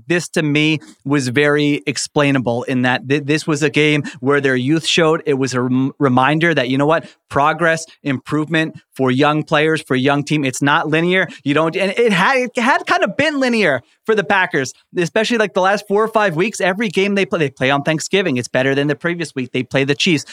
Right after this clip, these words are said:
It's better than the previous week. And I, I was just thinking, this is a dangerous team.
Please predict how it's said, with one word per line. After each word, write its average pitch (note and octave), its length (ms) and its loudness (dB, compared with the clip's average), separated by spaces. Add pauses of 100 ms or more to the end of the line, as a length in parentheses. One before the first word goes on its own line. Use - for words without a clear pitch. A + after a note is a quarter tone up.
(120)
It's C#3 160 -2
better D3+ 260 2
than D3+ 120 0
the D3+ 80 0
previous F#3+ 420 -2
week. B2+ 160 -4
And C3+ 140 0
I, C#3 220 2
I - 20 2
was G#3 140 -2
just D3+ 180 -8
thinking, C#3+ 300 -2 (220)
this E3+ 220 0
is G3+ 100 0
a D#3 80 4
dangerous D#3 600 0
team. G3 280 0